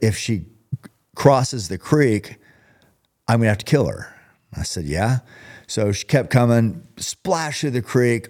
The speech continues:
all the way up to our side, and stops maybe twenty yards away. And it was like, stood up and was, like, huffing, just looking, you know, crazy. I don't know what was going on in her head, but it wa-,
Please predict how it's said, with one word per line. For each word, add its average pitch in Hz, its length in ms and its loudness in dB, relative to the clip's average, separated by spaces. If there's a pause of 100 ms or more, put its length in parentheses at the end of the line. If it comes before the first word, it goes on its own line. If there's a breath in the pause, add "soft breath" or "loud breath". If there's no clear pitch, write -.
all 160 160 2
the 160 40 2
way 151 160 6
up 127 120 0
to 117 80 -2
our 107 200 2
side, 90 540 -4 (500 loud breath)
and 107 340 0
stops - 680 -4 (580)
maybe 143 460 4
twenty 113 320 2
yards 95 260 2
away. 85 540 -4 (680 loud breath)
And 107 120 2
it - 20 6
was 107 80 2
like, 107 400 -6
stood 160 460 0
up 120 320 0
and 117 80 2
was, 107 80 2
like, 92 160 -2
huffing, 110 800 0
just 113 200 2
looking, 98 580 -2 (120)
you 110 100 2
know, 90 160 2
crazy. 98 760 0 (520)
I 127 120 0
don't 120 80 -6
know 110 100 0
what 110 160 4
was 101 160 0
going 92 180 -2
on 90 120 2
in 80 80 -2
her 78 100 -2
head, 80 380 2
but 80 120 2
it 78 120 -2
wa-, 92 160 -2